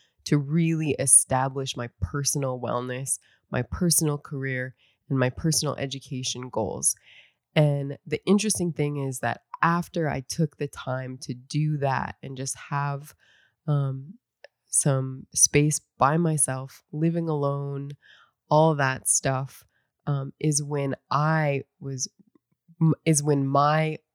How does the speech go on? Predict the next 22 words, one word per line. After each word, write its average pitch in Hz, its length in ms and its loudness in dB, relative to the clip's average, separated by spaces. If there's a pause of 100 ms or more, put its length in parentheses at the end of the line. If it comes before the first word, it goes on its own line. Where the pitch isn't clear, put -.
wellness 135 460 -2
journey 127 400 -8 (180)
really 151 320 2
took - 300 -12
off. 123 360 -4 (480)
I 139 60 0
really 151 320 4
started 139 400 0
to 143 80 -4
thrive 127 440 -2 (180)
as 139 200 -2
an 143 60 -8
individual. 131 640 -8 (480)
And 143 480 2 (100)
when 131 220 -8
I 127 120 -10
was 123 260 -12
not 127 280 -6
looking 214 600 2
and 143 320 -2
least 175 500 0
expected, 143 1000 -2